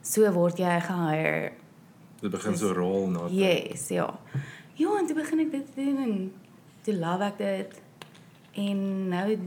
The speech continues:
Speaker 1: is dit ek hier.
Speaker 2: Pretty
Speaker 1: Drie jaar
Speaker 2: established.
Speaker 1: in, ja. Mm.
Speaker 2: Yes, ja, ek is, maar so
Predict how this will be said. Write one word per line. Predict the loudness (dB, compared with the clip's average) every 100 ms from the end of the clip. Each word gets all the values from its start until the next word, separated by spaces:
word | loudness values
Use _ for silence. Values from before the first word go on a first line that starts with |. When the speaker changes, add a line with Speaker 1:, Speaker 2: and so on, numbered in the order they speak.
| -8
Speaker 1:
is | -6 -4
dit | -4 -4
ek |
hier. | -2 0 0 0 -2 -4 -18 -6
Speaker 2:
Pretty | 0 2 0 0
Speaker 1:
Drie | 2 2
jaar | 2 0
Speaker 2:
established. | -2
Speaker 1:
in, | -4 -4
ja. | -4 -2 -2 -4 -6 -18 -10
Mm. | -4 -4 -4 -8
Speaker 2:
Yes, | -10 -10 -6
ja, | -4
ek | -2
is, | -4 -6 -2
maar | -2 -2 -8 -20 -20 -12
so | -2 2 2